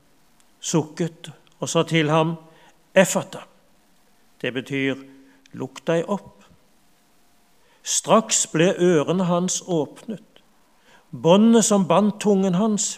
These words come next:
ble løst, og han snakket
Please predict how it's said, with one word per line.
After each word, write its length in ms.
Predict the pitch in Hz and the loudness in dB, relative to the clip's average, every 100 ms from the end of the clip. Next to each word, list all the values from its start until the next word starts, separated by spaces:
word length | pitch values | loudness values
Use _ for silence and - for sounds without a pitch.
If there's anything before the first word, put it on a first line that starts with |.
| - | -6
ble 140 | 190 | -2
løst, 640 | 190 208 214 - - - - _ _ _ _ _ _ - | 0 0 -2 -8 -12 -16 -20 _ _ _ _ _ _ -12
og 120 | 131 | -6
han 220 | 135 135 131 135 | -4 -4 -6 -12
snakket 760 | - 131 - - 123 - - | -12 -10 -10 -14 -18 -18 -20